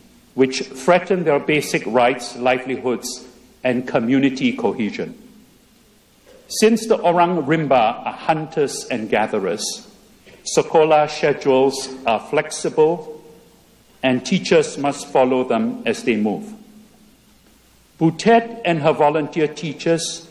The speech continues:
struggle with the challenges of sustaining themselves through donations and volunteerism,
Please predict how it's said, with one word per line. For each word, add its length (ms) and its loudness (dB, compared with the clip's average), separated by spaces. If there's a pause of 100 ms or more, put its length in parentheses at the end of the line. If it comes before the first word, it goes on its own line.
(300)
struggle 640 2
with 160 -6
the 80 -2
challenges 800 -2
of 160 -2
sustaining 840 0
themselves 880 0 (420)
through 260 4
donations 840 0
and 200 -4
volunteerism, 920 0